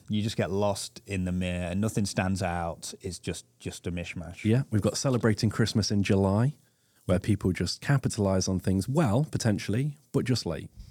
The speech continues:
Speaker 2: People
Speaker 1: Yeah.
Speaker 2: just do things late.
Speaker 1: Yeah, yeah. And then the final point is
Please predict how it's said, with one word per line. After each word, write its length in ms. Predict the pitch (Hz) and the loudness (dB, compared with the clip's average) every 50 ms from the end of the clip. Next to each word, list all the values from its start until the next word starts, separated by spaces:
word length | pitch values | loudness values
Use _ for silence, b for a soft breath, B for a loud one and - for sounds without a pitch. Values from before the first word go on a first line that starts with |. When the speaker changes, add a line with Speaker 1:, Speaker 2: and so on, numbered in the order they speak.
| - - | -14 -10
Speaker 2:
People 180 | - - 98 101 | -4 -4 -2 -2
Speaker 1:
Yeah. 40 | 95 | -2
Speaker 2:
just 140 | 101 - | -4 -2
do 140 | - 104 98 | -2 -2 -2
things 320 | 95 - 95 90 87 85 - | -2 -2 -2 -4 -4 -4 -6
late. 240 | - - - - - - | -8 -6 -6 -8 -6 -6
Speaker 1:
Yeah, 240 | 104 92 78 - - _ _ - | -6 -6 -6 -8 -12 _ _ -16
yeah. 100 | - - - - - _ _ _ _ - - - | -16 -16 -16 -18 -20 _ _ _ _ -8 0 4
And 140 | 170 185 | 6 6
then 120 | 185 185 185 | 8 8 8
the 80 | 180 | 6
final 360 | 143 - 185 185 170 151 135 113 | 8 8 8 8 8 8 6 6
point 420 | - 127 110 107 107 107 - - | 6 6 6 6 6 4 4 4
is 460 | 120 120 117 110 110 110 107 - - | 4 6 6 6 6 4 4 2 -2